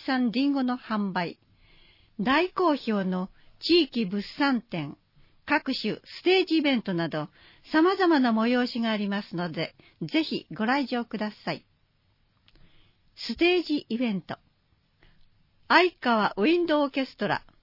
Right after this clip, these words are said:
タブレット純、東京高円寺阿波踊り振興協会、よさこいダンスチームファニー、相川キッズビクス、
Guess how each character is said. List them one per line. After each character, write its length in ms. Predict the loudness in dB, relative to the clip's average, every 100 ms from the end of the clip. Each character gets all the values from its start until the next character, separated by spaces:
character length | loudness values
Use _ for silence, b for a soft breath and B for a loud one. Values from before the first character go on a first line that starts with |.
| _ _ _ b b b b
タ 120 | -2 0
ブ 140 | 2
レ 120 | 2
ッ 100 | 0
ト 160 | -4 -4
純、 340 | -2 -2 -4 -10 _ _ _ _ _ -20 -20 -6 2
東 240 | 2 2
京 260 | 2 2 2
高 320 | 2 4 4
円 240 | 2 0
寺 160 | -4 -8 -6
阿 140 | -2 4
波 180 | 4
踊 280 | 4 2 -2
り 60 | -4
振 300 | 2 2 2
興 260 | 0 -2
協 300 | -2 -4 -4
会、 340 | -4 -10 -10 -14 _ _ _ b b b b b b -2
よ 160 | -2
さ 200 | 2 0
こ 200 | 0 -2
い 100 | -2
ダ 200 | 0 0
ン 40 | 0
ス 180 | -4 -6
チ 280 | -4 -2
ー 40 | -2
ム 160 | -6 -10
フ 160 | -4 -2
ァ 60 |
ニ 320 | 0 -2 -6 -16 _ _ _ _ _ _ -20 -20 -6
ー、 60 | -2
相 180 | -2 -2
川 320 | -2 -2 -4
キ 200 | -4 -4
ッ 40 |
ズ 180 | -2 -4
ビ 140 | -2
ク 140 | -6 -12
ス、 200 | -14